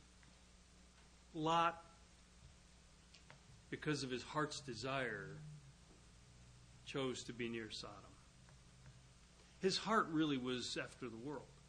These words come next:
And so he, he builds his, his home and his family on the edge of Sodom, and then we see him in Sodom, and we see the end of that. He abused his liberty.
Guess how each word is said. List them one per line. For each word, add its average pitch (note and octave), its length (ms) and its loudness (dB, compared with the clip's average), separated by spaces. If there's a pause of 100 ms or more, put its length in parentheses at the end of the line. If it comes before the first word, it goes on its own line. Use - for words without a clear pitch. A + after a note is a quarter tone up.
(840)
And C3 100 0
so D3 160 2
he, C3 220 2 (380)
he D3 100 6
builds D#3+ 440 10
his, - 300 0 (200)
his C#3 160 0
home D#3+ 380 6
and C3+ 100 2
his B2 120 -2
family D3 540 4 (1040)
on C#3+ 120 6
the C#3+ 120 10
edge C#3 220 8
of B2 100 2
Sodom, C#3+ 600 6 (540)
and C3+ 140 4
then C#3 140 4
we C3+ 100 4
see D3+ 220 4
him B2+ 220 2
in C3+ 140 6
Sodom, G#2+ 440 -6 (760)
and C3+ 100 2
we C3 80 2
see D#3 240 6
the C3 220 4
end C#3+ 220 8
of A2+ 180 2
that. A2+ 240 -6 (1900)
He E3 160 6
abused E3 520 8
his D3 220 8
liberty. C3+ 580 8